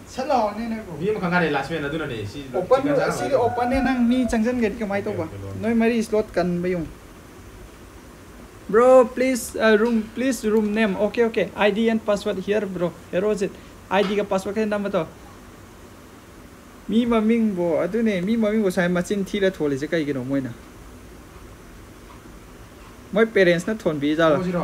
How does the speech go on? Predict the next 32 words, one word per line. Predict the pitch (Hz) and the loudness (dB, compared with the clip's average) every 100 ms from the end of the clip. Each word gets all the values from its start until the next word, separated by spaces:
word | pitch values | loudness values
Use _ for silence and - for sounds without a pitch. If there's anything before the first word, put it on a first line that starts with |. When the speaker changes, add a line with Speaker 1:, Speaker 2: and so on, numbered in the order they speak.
| - | 0
Speaker 1:
ꯅꯣꯏ, | 208 247 | 2 6
ꯅꯣꯏ | 226 254 | 6 6
ꯕꯦ-, | 185 170 147 | 4 2 4
ꯕꯦꯂꯥ, | 156 156 165 156 - - - - - - - - - - | 2 4 2 0 -10 -16 -20 -20 -20 -20 -20 -20 -14 -2
ꯕꯦꯂꯥ, | 143 160 175 - 175 | 2 4 2 -2 -8
ꯕꯦꯂꯥꯏ | 151 147 170 | -4 0 0
ꯃꯅꯥꯛꯇ | 190 190 185 180 - - 175 | 2 0 0 -2 -2 -10 -2
ꯃꯤ | 165 180 | 0 0
ꯆꯪꯁꯤꯟꯈꯔꯦ꯫ | 175 156 175 139 127 - - - - - - - - - - - - - - - - - - - - - - - | 2 2 0 -2 -4 -12 -18 -18 -18 -18 -16 -16 -16 -18 -20 -20 -20 -20 -20 -20 -20 -20 -20 -20 -20 -20 -20 -2
ꯑꯥꯏ | 160 156 | 2 4
ꯑꯦꯟ | 175 | 4
ꯑꯦꯁ | 202 196 - | 0 -2 -2
ꯀ꯭ꯔꯤꯎ | 196 208 196 | -2 0 0
ꯀꯧꯕ | 165 160 | 0 0
ꯑꯃ | |
ꯆꯪꯁꯤꯟꯈꯔꯦ꯫ | 170 170 185 156 143 - - 202 | -4 -4 -2 -4 -6 -14 -12 -4
ꯑꯁ, | 175 | -2
ꯃꯤ | 247 | 4
ꯂꯣꯏ | 240 262 | 4 4
ꯆꯪꯁꯤꯟꯈꯔꯦ | 240 262 247 233 | 4 4 6 4
ꯕꯦꯂꯥꯏ | 220 208 214 | 4 4 4
ꯃꯅꯥꯛꯇ꯫ | 226 226 226 - - - - - - - - - | 2 0 -2 -4 -12 -18 -20 -20 -20 -20 -4 4
ꯑꯩ | 240 | 6
ꯅꯠꯇꯦꯀꯣ | 240 240 240 240 | 6 2 2 4
ꯕꯦꯂꯥ, | 220 220 233 220 - | 6 6 4 0 -4
ꯅꯣꯏ | 208 | -4
ꯇꯥꯏꯅꯖꯧꯀꯣ | 226 214 196 196 220 214 208 | 2 4 4 4 2 2 0
ꯅꯣꯏ | 202 | 0
ꯄꯥꯔꯇꯤꯗ꯫ | 214 175 185 190 - - | -2 -2 -2 -4 -6 -6
ꯑꯩꯗꯤ | 196 202 | -6 -6
ꯉꯁꯥꯏꯅ | 143 240 240 | -6 -4 0
ꯍꯥꯏꯕꯅꯦ꯫ | 214 202 190 | 2 4 2